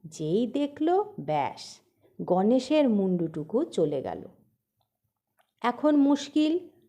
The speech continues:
মা দুর্গা চটে গেছেন, মুন্ডনাশে গণেশ প্রায় যায় যায়। তখন সব দেবতারা বললে,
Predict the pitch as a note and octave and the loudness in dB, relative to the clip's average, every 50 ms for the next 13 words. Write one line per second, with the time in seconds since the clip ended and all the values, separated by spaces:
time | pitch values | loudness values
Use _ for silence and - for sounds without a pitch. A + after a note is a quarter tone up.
0 | _ _ F#3+ G3+ A3 A3+ A#3 A#3+ A3 G#3+ B3+ B3+ A#3 A#3+ B3+ A#3+ B3+ B3+ A#3+ A#3+ | _ _ 0 2 2 4 4 4 4 4 2 2 4 4 4 4 4 4 4 6
1 | B3+ C4 B3 C4 B3+ B3+ - C#4 C#4+ D#4+ F#4 - - _ _ _ _ _ _ _ | 6 6 6 4 2 2 0 -2 -2 -2 -2 -8 -16 _ _ _ _ _ _ _
2 | _ _ _ - F3+ G3 A3+ B3 C4 C4 C4 C#4 C#4 C4 C4 C4 B3 B3+ C4 B3+ | _ _ _ -2 2 4 4 6 6 6 6 6 6 6 6 4 2 4 4 2
3 | G#3+ F#3+ G3+ G#3 A3 A#3 A#3+ A#3+ A#3+ - - - - F3+ F3 F3+ G3+ A3 A3 G3+ | 4 4 2 2 4 4 4 4 2 0 -6 -8 -2 0 2 4 4 4 4 4
4 | A#3 A3+ A3+ A#3 A3+ G3+ A#3+ B3 B3+ C#4+ D#4 - - - _ _ _ _ _ _ | 4 6 6 6 4 4 4 4 4 2 0 -6 -12 -20 _ _ _ _ _ _
5 | _ _ _ _ _ _ _ _ - D4 D4 D4 D4 E4+ F#4 G4+ G4+ G4 - C#4 | _ _ _ _ _ _ _ _ 4 4 4 4 4 4 4 4 4 4 4 4
6 | A#3+ A3 G#3 G3 A3 G3 G3 G3 F#3+ F#3+ F#3+ F#3 F#3 F3+ F3 E3+ D#3+ E3 E3 E3 | 2 4 4 4 4 4 4 2 2 4 2 4 4 4 2 2 0 0 2 2
7 | E3 D#3+ E3+ G3+ B3+ | 2 2 2 2 2